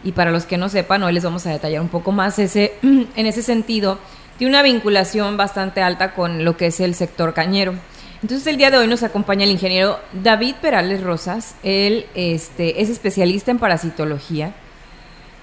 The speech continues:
Perdón, Daniel Perales Rosas es especialista en parasitología agrícola. Él es, este, bueno, está en, está en el TEC de Valles como, como maestro de la licenciatura en agronomía y es egresado de la Universidad de Chapingo.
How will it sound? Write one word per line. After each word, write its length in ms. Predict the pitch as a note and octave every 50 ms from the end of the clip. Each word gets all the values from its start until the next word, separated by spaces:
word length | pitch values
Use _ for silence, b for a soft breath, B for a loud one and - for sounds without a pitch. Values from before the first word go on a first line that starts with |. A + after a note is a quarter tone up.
| - - - -
Perdón, 300 | - A#3+ A3 G#3+ G#3+ G#3
Daniel 320 | A3 A3+ A#3+ B3+ C4+ D4+
Perales 380 | D4 - C4+ A3 G#3 G#3 G#3+ G3
Rosas 360 | F3+ F3 F3 F3 G3+ G3 - -
es 140 | A#3 A3 A#3
especialista 500 | B3+ C4 B3 B3 G#3 G3+ G3+ G3+ G3+ -
en 80 | A#3+ A#3
parasitología 840 | A3 F3 D#3+ E3+ E3+ - E3+ D#3+ D#3+ D#3 - F3+ F3+ F3+ F3+ F3
agrícola. 760 | E3 - - F3 E3+ F3 F3+ F#3 E3+ - G3 F#3+ G#3+ B3 D4+ - - - - - - - - - - - - - - - - - - - - - C3+ C#3
Él 160 | E3+ G#3 G#3
es, 180 | G#3+ A3+ A3 A#3
este, 680 | A3 G3 - - F#3 F3+ F3 E3+ E3+ F3 F3 E3+ - - -
bueno, 120 | A3 G#3+
está 160 | G3 - G#3+
en, 100 | G#3+ G#3 -
está 360 | - G#3 - - G3 G3+ G3+ G#3
en 120 | G#3+ G#3
el 120 | G3+ F#3 E3+
TEC 120 | G3 F#3+ F3+
de 100 | G3+ F#3+
Valles 500 | F3 F3 F3+ F3+ F3+ G3+ A3 G#3+ - - B B B B B B B B B - -
como, 760 | G3+ G3 F#3+ F#3 F#3 F#3 F3+ F3 E3+ E3+ E3 E3 D3 B2+ - -
como 360 | - E3+ E3+ E3+ E3 E3 E3
maestro 720 | E3 E3 E3+ E3+ F3+ F#3 F#3+ G3 - - A3+ A3 A3+ A3
de 140 | G3+ F#3+ F3
la 300 | E3+ E3 D#3 D3+ D3+ D3
licenciatura 580 | E3+ F#3 F#3 G3+ F#3+ E3 F3+ F3 - F#3 F#3+ F#3+
en 60 | G3 F#3+
agronomía 680 | F3+ E3+ E3 D#3+ D#3+ D#3 D#3+ E3+ F3+ G3 G#3+ B3+ E4+ B B B B B B -
y 80 | A3 A3+
es 100 | A3 C#4
egresado 500 | C4+ C4+ B3 A3 - - G#3+ G3+ G3+ G#3+
de 80 | G#3
la 100 | F#3+ F3+
Universidad 440 | F3+ F3+ F3 E3+ E3 D#3+ - F3+ F3
de 120 | F3+ F3+
Chapingo. 520 | F3 - F#3+ - - A#3+ A#3 A#3 G#3+ A3+